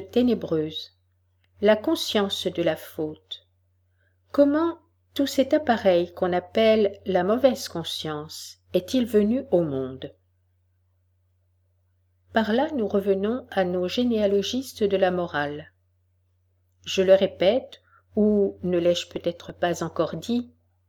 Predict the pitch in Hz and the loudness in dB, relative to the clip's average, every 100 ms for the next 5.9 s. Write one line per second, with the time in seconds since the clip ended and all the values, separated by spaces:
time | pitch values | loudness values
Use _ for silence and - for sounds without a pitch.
0 | _ _ _ _ - 262 302 339 - 202 | _ _ _ _ -2 2 2 0 -2 -4
1 | - 240 240 196 185 180 208 220 208 170 | 0 2 2 2 0 2 4 4 0 -2
2 | 175 - 143 139 147 147 147 _ _ _ | -6 -4 -4 -4 -6 -16 -20 _ _ _
3 | _ _ _ _ _ _ _ _ _ _ | _ _ _ _ _ _ _ _ _ _
4 | _ 147 160 175 - 180 170 180 180 - | _ -8 -6 -6 -4 -2 0 0 -2 -4
5 | - 247 - - 175 151 139 147 | -6 -4 -2 -2 -2 -2 -2 -6